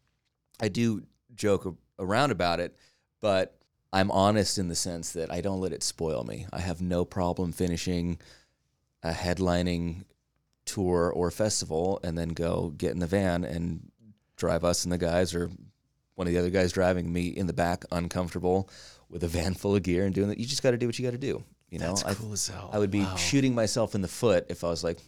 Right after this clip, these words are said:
Speaker 1: "No, this isn't good enough for me." It's like, it's, it's a different thing. And what I will say is that my affiliations in many ways are a very sharp double-edged sword.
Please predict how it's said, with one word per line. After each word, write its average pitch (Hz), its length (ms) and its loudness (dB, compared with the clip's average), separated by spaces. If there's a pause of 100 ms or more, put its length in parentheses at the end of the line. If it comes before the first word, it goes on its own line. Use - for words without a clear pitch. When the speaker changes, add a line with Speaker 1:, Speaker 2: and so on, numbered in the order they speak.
Speaker 1:
"No, 113 500 -4 (440)
this - 160 -6
isn't 92 280 -4
good 92 160 -2
enough 85 200 -4
for - 160 -10
me." 53 180 -10
It's - 200 -6
like, 101 100 -6
it's, - 280 -8
it's 135 160 -10
a - 20 -10
different 131 260 -6
thing. 139 240 -2
And 151 260 4 (340)
what 113 100 6
I 110 60 6
will 190 160 6
say 92 300 -2 (140)
is 104 120 -8
that 98 260 2 (1160)
my 104 200 2
affiliations 110 1000 2 (260)
in 95 500 -2
many 135 240 -4
ways 98 640 4
are 90 200 0
a 82 40 -2
very 107 360 2
sharp 98 480 2 (520)
double-edged 95 360 4
sword. - 400 -2